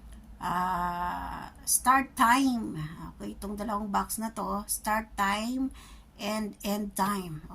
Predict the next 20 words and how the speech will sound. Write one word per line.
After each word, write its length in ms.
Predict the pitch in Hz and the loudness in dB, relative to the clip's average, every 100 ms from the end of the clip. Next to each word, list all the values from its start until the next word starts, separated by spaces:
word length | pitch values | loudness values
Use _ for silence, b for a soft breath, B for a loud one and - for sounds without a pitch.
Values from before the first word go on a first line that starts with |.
| - | -8
Okay. 340 | 226 233 190 - B B B B B | -4 -2 -4 -8 B B B B B
Ang 160 | - 214 | -6 -2
gagawin 400 | 240 277 311 294 | 2 6 8 6
po 80 | 285 | 6
natin 400 | 262 254 269 247 | 6 6 2 2
dyan, 560 | 214 196 208 269 311 294 - - - - - - - - B B B B B B B - - | 6 6 6 6 6 2 -14 -20 -20 -20 -20 -20 -20 -18 B B B B B B B -20 -10
okay, 240 | 214 202 220 | -4 -2 -4
pindutin 560 | 233 240 233 233 254 247 | -2 0 0 -2 -2 -2
po 160 | 240 | -2
natin 480 | 240 220 220 226 226 | 0 2 2 -2 -4
tong, 640 | 220 220 220 240 262 269 269 - - - - - - - - - - - - | -4 -4 -2 0 4 4 4 0 -20 -20 -20 -20 -20 -20 -20 -20 -20 -18 -8
ah, 80 | |
start 480 | 196 - 214 233 240 | -2 0 2 2 2
time. 400 | - 180 196 214 214 - - | 4 4 4 0 -4 -10 -8
Palitan 400 | 226 220 240 240 | -6 0 0 0
po 80 | |
natin 400 | 240 220 214 208 | 0 0 0 -2
yan 160 | 202 196 | 0 0
ng 160 | 185 185 | 0 -4
oras. 640 | 175 165 160 - - - | -4 -2 0 2 2 -2